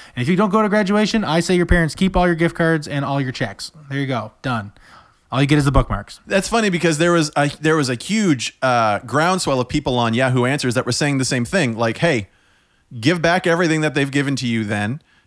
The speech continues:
Speaker 2: You know,
Speaker 1: Mm-hmm.
Speaker 2: if anyone gives you any graduation gifts, return it." All that kind of stuff.
Speaker 1: Yeah.
Speaker 2: Um, I thought this was an interesting question. Uh, user Anonymous asks,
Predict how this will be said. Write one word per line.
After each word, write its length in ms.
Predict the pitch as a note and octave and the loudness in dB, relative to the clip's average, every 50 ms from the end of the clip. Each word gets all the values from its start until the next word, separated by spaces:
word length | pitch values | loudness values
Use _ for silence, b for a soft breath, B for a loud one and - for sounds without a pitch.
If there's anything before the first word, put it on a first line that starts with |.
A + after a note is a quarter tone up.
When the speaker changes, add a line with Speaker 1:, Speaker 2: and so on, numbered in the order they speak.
| _ | _
Speaker 2:
You 100 | - A#2+ | -4 -2
know, 220 | A#2 A#2 A2 A2 B2+ | 0 2 2 2 2
Speaker 1:
Mm-hmm. 180 | C#3+ C3+ B2+ | 0 0 -2
Speaker 2:
if 100 | B2 A2+ | -2 0
anyone 340 | C#3 C3+ E3+ G3+ G3 F#3 F3+ E3 | 0 2 2 4 4 2 2 2
gives 160 | F3 E3+ D#3+ | 2 2 2
you 60 | E3+ | 2
any 100 | D#3+ D#3 | 0 0
graduation 560 | D3 D3+ D3+ D3 C3+ C#3+ C#3 C#3 D3 - C#3 B2+ | 0 0 0 2 2 0 0 0 0 -2 -4 -2
gifts, 220 | A2+ A#2+ A#2 - - | -2 -2 -4 -2 -2
return 420 | B2+ B2 - - E3 E3 C#3 A#2 | -4 -4 -2 -2 0 0 0 0
it." 140 | G#2 G#2+ - _ b b b b b b b b | -2 -4 -6 _ b b b b b b b b
All 140 | - C3 C3+ | 0 2 2
that 160 | C#3 C#3 C3+ | 2 0 0
kind 180 | - C#3 B2 A2+ | 0 -2 -2 -2
of 80 | A2 | -2
stuff. 380 | - - - G#2+ G2+ G2 - - B B B B B B B B B - | -4 -2 -2 -2 -2 -2 -6 -12 B B B B B B B B B 2
Speaker 1:
Yeah. 120 | D3+ D#3 | 2 2
Speaker 2:
Um, 160 | D3+ D3 D#3+ - _ _ b b b b b b b - | 2 2 -2 -6 _ _ b b b b b b b 2
I 140 | F#3 B3 | 2 2
thought 200 | - - C4 G3+ - | 2 2 0 2 2
this 140 | F#3+ F#3 E3+ | 2 2 2
was 140 | E3+ D3+ | 2 2
an 100 | D#3 D3 | 2 2
interesting 480 | D#3 D#3 D3+ - D#3 C#3 - D3 C3+ C3 | 2 0 0 0 -2 0 0 0 0 0
question. 540 | - - C#3+ C3+ C3 - D#3+ D3+ F#3 G3+ b b b b b b - | 0 2 2 2 2 0 -2 -4 -4 -6 b b b b b b -2
Uh, 220 | C3+ C#3 C#3 C#3 C3+ - | 0 0 2 0 -2 -4
user 580 | C#3 A#2+ D#3 A#3 C#4 A#3 G3+ A#3+ A3+ A3+ - - _ _ _ _ - | -4 0 4 4 4 4 4 2 0 0 -2 -8 _ _ _ _ 0
Anonymous 840 | D#3 D3+ D3 D3 D3+ E3 F3+ D#3+ C3 A2 G2+ F#2+ F2+ - - - - _ - | 2 4 4 4 4 4 4 2 2 2 0 -2 -2 -4 -6 -8 -8 _ -2
asks, 640 | A#2+ A2 C3+ B2+ C#3 D3 - - - - - - | 0 2 2 2 0 0 -4 -6 -8 -8 -10 -10